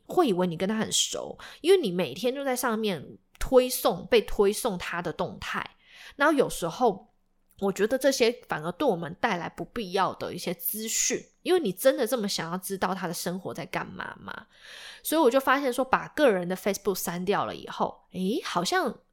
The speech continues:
减少，你看我原本五百多个人的朋友，我五百多个人的动态瞬间不见了。然后呢，我就是，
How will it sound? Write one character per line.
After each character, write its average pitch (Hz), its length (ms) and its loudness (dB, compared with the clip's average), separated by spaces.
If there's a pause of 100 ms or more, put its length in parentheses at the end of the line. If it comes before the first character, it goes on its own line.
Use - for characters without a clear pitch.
(100)
减 226 340 4
少， 226 200 -2
你 170 80 -6
看 254 200 0
我 185 100 -2
原 180 200 0
本 180 220 0
五 190 180 2
百 214 220 2
多 180 220 -2
个 180 160 -4
人 101 200 -8
的 - 100 -10
朋 - 340 -14
友， 110 180 -12 (320)
我 247 120 8 (360)
五 294 160 8
百 311 180 6
多 277 200 2
个 269 100 4
人 180 180 0
的 220 60 -6
动 247 160 4
态 254 160 -6
瞬 240 300 -2
间 214 200 0
不 190 160 -4
见 320 460 2
了。 - 220 -14 (540)
然 233 200 4
后 339 200 2
呢， 294 160 -2
我 214 200 2
就 226 160 4
是， 226 320 0